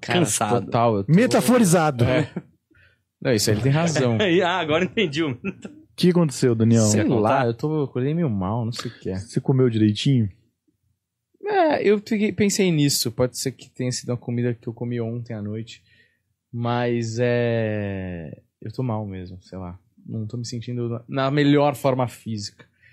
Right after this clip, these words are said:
Speaker 1: Mas tudo bem, daqui eu tomo um remédio e vida que segue, não é,
Speaker 3: Hum,
Speaker 1: pessoal?
Speaker 3: qualquer
Speaker 1: Fiquem
Speaker 3: coisa vai no
Speaker 1: tranquilos.
Speaker 3: postinho.
Speaker 1: Hã?
Speaker 3: Qualquer coisa vai no postinho.
Speaker 1: É.
Speaker 2: Dá aquele
Speaker 1: Prefiro ir
Speaker 2: tra-
Speaker 1: na farmácia logo e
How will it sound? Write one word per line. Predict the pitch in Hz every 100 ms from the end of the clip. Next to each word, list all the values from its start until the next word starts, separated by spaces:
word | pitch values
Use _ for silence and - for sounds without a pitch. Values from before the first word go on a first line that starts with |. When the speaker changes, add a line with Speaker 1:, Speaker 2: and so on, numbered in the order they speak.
| _ _ _ -
Speaker 1:
Mas | 262
tudo | 185
bem, | 175
daqui | 127 113
eu | 165 151 117
tomo | 135 117
um |
remédio | 104 117 135 107 95
e | - 101
vida | 120 131
que | -
segue, | 110 90 90
não | 117
é, | 113
Speaker 3:
Hum, | 120
Speaker 1:
pessoal? | 107 117
Speaker 3:
qualquer | 120 117
Speaker 1:
Fiquem | 139
Speaker 3:
coisa | 147 165
vai | 160
no |
Speaker 1:
tranquilos. | 165 143 160 127
Speaker 3:
postinho. | - 123 113 98 - _ _ _ -
Speaker 1:
Hã? | 143 247 - -
Speaker 3:
Qualquer | 113
coisa | - 135 147
vai | 135 131
no | 135
postinho. | 135 135 - - 110 95 - 107
Speaker 1:
É. | 107 98 95 _ _ _ _ _ _ _ _ -
Speaker 2:
Dá | - 85
aquele | - 92
Speaker 1:
Prefiro | 95 -
ir | 180
Speaker 2:
tra- | 190
Speaker 1:
na |
farmácia | 185 135 110 120 123 - 98
logo | 95 107 107
e | 104